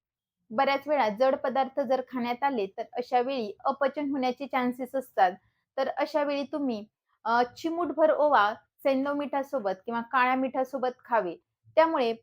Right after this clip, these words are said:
पचन व्हायला मदत होते आणि जड अन्नामुळे आपल्याला जे पोट फुगलेलं असतं, खाण्याचं मन होत नाही, अशा ज्या गोष्टी, समस्या निर्माण होतात, त्या कमी व्हायला मदत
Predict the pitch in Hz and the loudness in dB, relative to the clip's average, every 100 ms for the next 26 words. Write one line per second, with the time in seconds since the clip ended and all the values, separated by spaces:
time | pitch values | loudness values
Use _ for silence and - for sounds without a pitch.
0 | - 262 294 277 277 285 214 185 - _ | -2 -2 -2 -4 -2 -2 0 0 -4 _
1 | _ 240 247 294 302 285 202 190 - 208 | _ -4 0 0 -2 -4 -4 -6 -4 -4
2 | 220 226 - _ - 202 277 277 269 262 | -2 -6 -8 _ -18 0 2 2 2 2
3 | 269 269 285 208 190 _ _ - 208 247 | 2 2 0 0 -4 _ _ -8 -4 2
4 | 240 233 208 233 233 226 - 277 285 - | 4 4 2 2 2 -2 -4 -2 -2 -4
5 | 262 254 247 254 262 - - 220 220 - | -2 4 4 4 0 -2 0 0 0 -6
6 | _ _ - 233 233 247 285 269 262 302 | _ _ -6 -2 0 0 0 -2 -2 -2
7 | 285 277 254 262 220 190 - - 254 285 | -2 -2 -2 -2 -4 -8 -10 -8 -2 0
8 | 285 269 269 277 - 262 285 254 262 262 | 0 -2 -4 -6 -6 -10 -6 -4 -4 -4
9 | 285 277 254 254 269 285 196 190 - _ | -6 -4 -4 -4 -4 -2 -2 -2 -4 _
10 | _ 294 302 302 285 302 277 277 370 247 | _ -4 -2 -2 -4 -2 0 -2 -2 -4
11 | 214 | -4